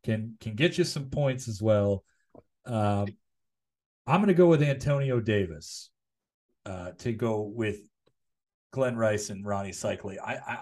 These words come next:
I think that's a fun little mixture there. Um, Davis is, you know, what, one of those things I love about,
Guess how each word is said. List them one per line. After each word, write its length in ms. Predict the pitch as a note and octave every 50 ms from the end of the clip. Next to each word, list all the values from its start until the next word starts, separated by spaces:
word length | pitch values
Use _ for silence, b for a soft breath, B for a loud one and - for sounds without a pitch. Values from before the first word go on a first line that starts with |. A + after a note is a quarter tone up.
| A#2+
I 60 | C3
think 240 | C#3 C3+ G#3 G#3+ G#3
that's 220 | G#3+ - - - D3
a 60 | B2+
fun 400 | - - B2 A2+ G#2+ G#2 G#2+ - -
little 380 | G#2+ G#2 G2+ G2 F#2+ F#2+ F#2+ G#2
mixture 440 | G#2+ G#2 G2+ - - - A2 G2 F#2
there. 340 | F#2 G2 F#2+ F#2+ G2 F#2+ - b b b b b b b b _ _ -
Um, 360 | A2+ G#2 G2 G2 G2 F#2+ G#2+ B2 - C3 A2
Davis 420 | G2+ C3+ D#3+ F3+ E3 C3 A#2 -
is, 200 | B2+ A2+ G2+ -
you 100 | - B2+
know, 140 | A2+ G#2+ G#2
what, 320 | G#2+ A#2 A#2 C3+ D3 - - A2 A2 - - _ _ _ - - -
one 200 | C#3 A2+ B2+ C#3
of 60 | C3+
those 180 | C3+ C#3 C3
things 180 | - D3+ C3+ A#2
I 120 | C3 A#2+
love 420 | A#2+ A#2 B2 C3 B2+ A#2 G#2 F#2 G#2
about, 360 | G#2+ G#2+ A2 G#2 G#2 - -